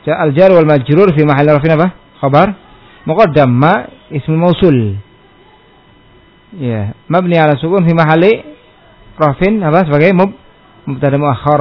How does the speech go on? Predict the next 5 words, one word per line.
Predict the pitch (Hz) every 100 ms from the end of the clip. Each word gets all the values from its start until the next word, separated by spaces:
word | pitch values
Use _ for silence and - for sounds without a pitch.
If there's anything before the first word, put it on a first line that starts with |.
| 131
mubtadanya | 117 131 123 127 117
dia. | 110 - - _ _ _ - - _ _ _ _ _ 113 - _ _ _ _ _ _ -
Kemudian | 123 120 117
setelahnya | 135 123 139
jumlah | 123 123